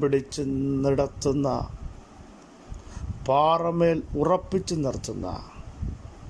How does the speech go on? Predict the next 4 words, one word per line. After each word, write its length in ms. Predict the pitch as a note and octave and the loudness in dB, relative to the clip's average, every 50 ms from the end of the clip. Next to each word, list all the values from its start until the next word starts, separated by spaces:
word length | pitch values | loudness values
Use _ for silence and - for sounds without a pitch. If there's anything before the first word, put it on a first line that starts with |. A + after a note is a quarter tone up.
| - - - - - - - - - - - - - - - - - C3+ | -16 -16 -12 -10 -10 -8 -6 -6 -8 -8 -10 -14 -18 -20 -18 -4 0 2
മുമ്പോട്ട് 720 | C#3 D3 D3 D3 D3+ D#3 D#3 D#3 D#3+ D#3 D#3 - - E3 D3+ - | 4 4 6 8 8 8 8 8 6 4 2 0 -2 -2 -2 2
കൊണ്ടുപോകുന്ന 680 | - D3+ C#3+ C#3+ D#3 C#3+ C#3 C#3+ C3+ C3 C#3+ B2+ A#2+ C3 B2+ - - - - - - | 2 2 4 4 4 4 4 4 6 6 4 2 2 0 -2 -4 -4 -6 -4 -2 -2
ഒരു 120 | B2+ A2+ A2 A2+ - | -2 -2 -4 -4 -2
ദൈവമുണ്ട്. 420 | A2 G2+ F2 - - - - | -2 -4 -4 -6 -10 -16 -18